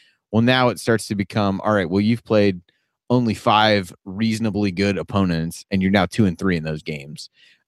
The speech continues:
Um, and those other games obviously don't do anything for you." And so I, I don't know that I would say it cancels those out, but, uh, it, it's not helping for sure because Nebraska, I think, was the only Big Ten team coming into, uh, out of the non-conference that wasn't over five hundred. So,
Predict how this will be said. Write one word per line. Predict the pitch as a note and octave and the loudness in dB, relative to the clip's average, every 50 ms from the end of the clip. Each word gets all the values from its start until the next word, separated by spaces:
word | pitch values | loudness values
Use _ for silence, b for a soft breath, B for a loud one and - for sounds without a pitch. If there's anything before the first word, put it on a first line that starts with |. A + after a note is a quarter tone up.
| _ - | _ -2
Um, | E2+ E2+ E2 E2 D#2+ D#2+ - - _ | -2 0 0 -2 -4 -6 -10 -12 _
and | - F2+ F2+ | -6 -2 0
those | F#2 F#2 G2 | 0 2 2
other | G#2+ F#2+ F#2 | 2 0 2
games | F#2 F#2 F2+ | 0 0 2
obviously | F#2 F#2 F2+ E2+ D#2 F2+ | 2 0 0 -2 -4 -2
don't | F2 F#2 F2+ E2+ | -2 -2 0 2
do | F#2+ F#2 | 2 2
anything | F2+ F2 E2+ D#2+ | 2 0 -2 -4
for | - - A#2 A2 G#2 | 0 2 4 4 6
you." | G2+ F#2+ | 6 6
And | F#2+ F#2 F2 F2 E2+ E2 | 4 4 2 0 -2 -2
so | - F#2 E2 E2 D#2+ C#2 - | 0 2 2 4 2 2 0
I, | E2+ D#2+ - - | -4 -6 -4 0
I | - B2 | 2 4
don't | C3 C3 B2+ | 4 4 4
know | B2 A#2+ | 4 4
that | G#2+ A2 G#2 | 4 4 4
I | G2+ | 4
would | G2 G2 F#2 | 4 2 2
say | - - G#2+ G2+ | 2 2 2 2
it | - | 0
cancels | - - G2+ G2 F#2+ - F#2+ E2 | -4 -4 -4 -4 -4 -4 -6 -4
those | E2 E2+ D#2 | -4 -6 -4
out, | E2 D#2+ F2+ G#2 G#2 - | -4 -2 -2 -2 -2 -2
but, | - F2+ D#2+ D2+ - b b b b b b b _ | -4 -4 -4 -4 -8 b b b b b b b _
uh, | - F#2 F#2+ - - | 0 0 0 2 2
it, | B2+ C#3+ - - | 2 0 2 0
it's | D3+ - - | -4 -2 -2
not | G#3+ G#3+ - | -2 -2 0
helping | F3 D3+ D#3+ D3+ - - F2+ D#2+ D#2+ E2 F2+ - | 2 2 2 2 2 0 -2 -2 -2 -6 -10 -10
for | - F2+ | -10 -8
sure | E2 - - F#2 F2 F2 | -6 -2 0 0 0 0
because | E2+ F2 G2 - G2+ F#2+ F#2 | -2 -4 -2 -2 -2 0 0
Nebraska, | G2 G2+ G2 A2+ B2 B2 A#2+ - A2 G2+ F#2+ F2+ F#2 - | 0 2 4 4 4 4 2 2 2 2 2 2 0 -2
I | F2+ | -2
think, | F#2+ A2 G#2+ | -2 0 0
was | G#2 F#2 | 0 -2
the | F#2 F2 | -2 -2
only | - G#2+ A2 G#2 G2+ | 0 0 0 2 2
Big | F#2 F#2+ G2+ F#2+ | 2 2 0 0
Ten | - A2 G#2 G2+ | 0 -2 -2 0
team | - G2 F#2+ F#2 F#2 | 0 0 0 0 -2
coming | - - G2+ F#2+ F#2 | -2 0 0 2 2
into, | F#2+ F#2+ - F#2 F2+ E2+ E2+ b b b b b b b b b | 2 0 0 0 0 0 -2 b b b b b b b b b
uh, | - F2 F2+ F2+ - - | 0 0 2 2 2 2
out | G#2 G#2 | 2 2
of | G2+ F2+ | 2 2
the | F#2 | 2
non-conference | F#2 F#2 F#2 F2 - G2+ F#2 E2 E2+ - | 2 2 2 2 0 0 0 -2 -4 -4
that | - | -2
wasn't | E2+ F2 F#2+ F2+ E2 D2 | 0 2 2 0 0 0
over | F2 F2+ E2+ E2+ | 0 0 0 0
five | - - D#2 D#2+ - | 0 0 0 0 0
hundred. | F2 D#2+ D2+ D2+ D2+ - | 0 0 0 -2 -2 -4
So, | - - D#2+ D#2 D#2+ E2 | -2 0 0 0 0 -2